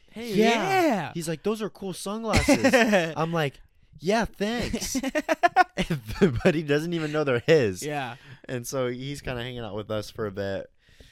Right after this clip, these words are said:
Speaker 2: Um, he leaves. Another guy comes. He's drunk out of his mind.
Speaker 1: He was, like, an English guy.
Speaker 2: Yeah.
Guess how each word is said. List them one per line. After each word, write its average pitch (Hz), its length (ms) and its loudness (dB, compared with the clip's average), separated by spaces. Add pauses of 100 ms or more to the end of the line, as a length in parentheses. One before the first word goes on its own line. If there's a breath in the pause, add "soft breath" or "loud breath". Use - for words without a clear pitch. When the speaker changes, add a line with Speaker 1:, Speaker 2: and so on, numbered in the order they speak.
(200 soft breath)
Speaker 2:
Um, 87 720 -8
he 104 180 -8
leaves. 90 440 -6
Another 92 260 -8
guy 87 180 -6
comes. 87 380 -14
He's 104 180 -14
drunk 71 800 -16
out 76 100 -12
of 69 60 -16
his 67 140 -18
mind. 71 420 -14
Speaker 1:
He 185 80 -6
was, 247 100 -4
like, 349 100 -8
an 233 60 -8
English 180 400 -10
guy. 73 420 -14
Speaker 2:
Yeah. 90 340 -4